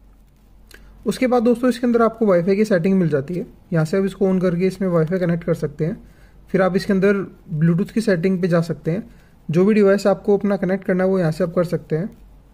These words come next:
उसके बाद दोस्तों, ये ऑडियो की सेटिंग है कि by default जब सेट चालू हो तो उसके अंदर आपको किस चीज़ की कितनी वॉल्यूम रखनी है।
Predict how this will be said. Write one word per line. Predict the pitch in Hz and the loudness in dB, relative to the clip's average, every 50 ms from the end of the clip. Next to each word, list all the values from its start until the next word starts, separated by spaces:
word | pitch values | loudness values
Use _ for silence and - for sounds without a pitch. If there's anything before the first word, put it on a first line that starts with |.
| - - - - - - - - - - - - - - - - - - - - - - - - - - | -20 -20 -20 -20 -20 -20 -20 -20 -20 -20 -20 -20 -20 -20 -20 -20 -20 -20 -20 -20 -20 -20 -20 -20 -20 -18
उसके | - - 220 | -4 -2 0
बाद | 208 226 226 | 2 2 4
दोस्तों, | 208 214 208 214 - 226 | 4 2 2 2 2 4
ये | 226 240 | 4 4
ऑडियो | 220 185 175 160 175 185 190 | 4 4 4 4 4 4 2
की | 190 196 | 2 0
सेटिंग | - 185 165 147 170 170 165 | 0 0 0 0 0 0 0
है | 165 214 220 - - - _ _ - - | 0 0 -4 -8 -18 -20 _ _ -12 -6
कि | - 190 196 202 | -2 0 0 2
by | 165 160 165 170 180 | 2 2 4 4 2
default | 175 202 - - 202 202 208 202 - - - 180 | 2 0 2 2 2 2 2 -2 -4 -8 -10 -4
जब | 156 185 190 175 | -2 -2 -2 -2
सेट | 170 - 190 180 | 0 0 0 0
चालू | 170 - 190 180 190 196 202 | 0 0 0 2 2 2 2
हो | 185 190 208 262 - - - - - - - - - | 2 0 -2 -2 -6 -14 -20 -20 -20 -20 -20 -8 -2
तो | - 196 | 2 2
उसके | 202 190 - 226 | 2 2 2 0
अंदर | 214 208 202 196 | 0 2 2 2
आपको | 190 190 - 220 | 0 0 -2 -2
किस | - 214 208 - | -2 -4 -4 -2
चीज़ | - 214 214 | -4 -4 -2
की | - 214 | -2 -4
कितनी | 190 202 - 202 208 | -4 -2 -2 0 0
वॉल्यूम | 190 190 185 190 185 170 | 2 2 2 2 2 0
रखनी | 160 151 - 156 147 147 | 0 -2 -2 -6 -6 -6
है। | 170 208 | -8 -8